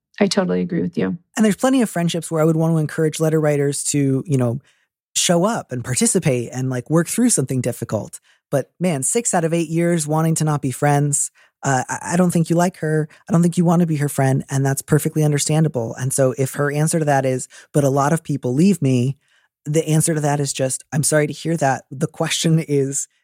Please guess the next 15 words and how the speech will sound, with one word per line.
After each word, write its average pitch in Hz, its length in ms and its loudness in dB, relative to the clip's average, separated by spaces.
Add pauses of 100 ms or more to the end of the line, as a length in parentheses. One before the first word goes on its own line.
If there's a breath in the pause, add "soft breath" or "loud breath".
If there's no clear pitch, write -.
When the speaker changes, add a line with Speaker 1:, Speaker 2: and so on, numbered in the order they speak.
(140)
Speaker 2:
"Do 156 160 4
I 143 200 0
wanna 147 260 2
be 151 120 0
friends 147 260 0
with 143 120 -6
you?" 139 400 0
Not, 139 280 -2
"Do 151 120 4
a - 20 6
lot 139 220 0
of 135 100 -4
people 139 280 0
leave 135 300 2
you?" 117 420 -10